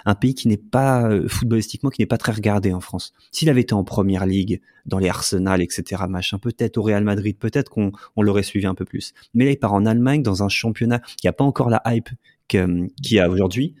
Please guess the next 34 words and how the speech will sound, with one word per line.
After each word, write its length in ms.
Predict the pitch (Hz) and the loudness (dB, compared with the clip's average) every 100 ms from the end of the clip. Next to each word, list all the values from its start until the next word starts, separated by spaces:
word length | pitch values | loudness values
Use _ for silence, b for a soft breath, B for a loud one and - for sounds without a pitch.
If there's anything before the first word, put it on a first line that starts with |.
| b | b
parce 160 | - - | -8 -2
que 160 | 95 | 0
en 140 | 90 90 | 2 0
France, 280 | - 107 95 | 0 -2 -2
on, 120 | 87 | -6
on 60 | 90 | -2
capte 320 | - - - | -2 -2 -2
pas 160 | 98 117 | -2 -2
que 140 | 92 | -4
c'est 120 | - | -6
un 40 | 90 | -4
championnat 420 | 98 - 92 87 | -4 -2 0 0
qui 160 | - | -2
gagne 160 | - 92 | -2 0
des, 260 | 90 90 95 | 0 0 -2
des 140 | 98 | -4
Coupes 160 | - 98 | -2 -2
d'Europe, 300 | 87 131 - B B B B - | 0 0 -4 B B B B -8
mais 80 | |
ça, 180 | - 101 | -2 0
on 80 | 98 | 0
a 60 | 85 | 2
du 100 | 92 | 2
mal 120 | 90 | 0
à 60 | |
capter. 340 | 82 85 - 151 B B | -2 -6 -10 -10 B B
Donc, 160 | 147 151 | -4 -2
il 60 | 113 | -2
y 20 | |
a 20 | |
ça. 220 | - 85 _ _ - _ _ _ - | -2 -4 _ _ -20 _ _ _ 2
Et 120 | 120 | 2
en 60 | 107 | 4
fait, 320 | 143 151 | 0 -2